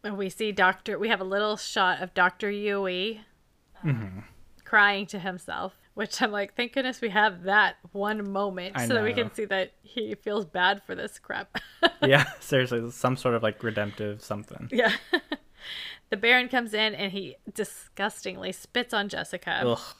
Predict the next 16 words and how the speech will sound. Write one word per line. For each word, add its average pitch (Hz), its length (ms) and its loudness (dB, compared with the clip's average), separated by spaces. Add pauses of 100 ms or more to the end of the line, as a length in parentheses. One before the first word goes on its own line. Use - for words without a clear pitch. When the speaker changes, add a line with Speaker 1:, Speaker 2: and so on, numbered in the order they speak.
(540)
Speaker 1:
And 190 160 -4
he 185 100 -4
tells, 196 560 0 (380)
I 285 100 -4
don't 311 160 -2
remember 165 320 -4
what 170 220 -6
that 175 140 -2
other 156 340 -6 (240)
Harkonnen 170 960 -10
guy's 170 360 -2
name 165 280 -8
was. 170 440 -8
Not 120 360 6
Speaker 2:
Um, 113 80 -4
Speaker 1:
Harkonnen. 160 320 -4